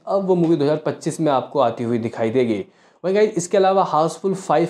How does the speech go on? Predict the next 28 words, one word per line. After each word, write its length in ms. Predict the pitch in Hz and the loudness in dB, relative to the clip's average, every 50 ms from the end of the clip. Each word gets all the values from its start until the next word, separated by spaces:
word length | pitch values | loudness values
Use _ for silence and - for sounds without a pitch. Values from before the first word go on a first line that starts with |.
| - - | -2 -2
के 100 | 190 175 | 0 2
बारे 260 | 165 165 165 165 170 | 2 2 2 2 2
में 280 | 170 170 165 160 160 - _ _ _ _ | 2 2 0 0 -2 -6 _ _ _ _
पूछा 280 | 147 143 139 - 185 190 | -8 -6 -2 0 0 0
गया, 300 | 185 170 170 170 190 185 - _ _ - | 2 0 0 0 -2 -4 -8 _ _ -6
तो 60 | 156 | -2
उन्होंने 220 | 156 170 185 196 196 | 0 0 0 2 2
बोला 200 | 190 185 196 190 | 2 2 2 2
not 500 | 170 156 151 156 160 165 - - - - | 2 2 2 2 2 0 -2 -8 -6 -2
started, 400 | - 131 127 127 - 143 120 110 - 135 | 0 0 0 0 0 0 -2 0 0 -2
अभी 220 | 143 135 160 151 | -2 -2 -2 -4
स्टार्ट 300 | - - 160 139 139 131 | -2 0 2 2 2 2
नहीं 240 | 135 131 135 139 139 | 0 0 0 0 0
हुई 120 | 120 104 | 0 -2
है। 120 | 101 95 - _ _ _ _ _ _ - | -4 -6 -10 _ _ _ _ _ _ -4
हालांकि 320 | 147 170 175 170 208 190 | -2 -2 0 0 0 -2
जून, 380 | 147 123 120 160 190 226 240 226 | -2 0 2 2 2 2 2 2
मेरे 220 | 214 208 196 196 | 2 2 2 2
ख्याल 220 | 190 185 180 180 175 | 2 0 0 0 0
से 240 | 180 190 185 185 | 2 2 2 2
दो 140 | 175 160 160 | 2 2 2
हज़ार 560 | 151 147 143 151 156 156 156 160 160 95 - - - | 2 2 2 4 4 4 4 2 0 -4 -6 -6 -6
पच्चीस 380 | 139 139 - 165 160 165 - 165 | -8 -4 -2 -2 -4 -2 -2 -2
में 80 | 160 | -2
मूवी 260 | 147 143 143 139 143 | 0 0 0 2 2
आएगी, 200 | 143 143 143 147 | 2 2 0 0
जून 220 | 143 143 151 156 151 | 0 0 0 0 0
पाँच, 400 | - 147 135 135 - - - | 0 0 -2 -2 -2 -6 -10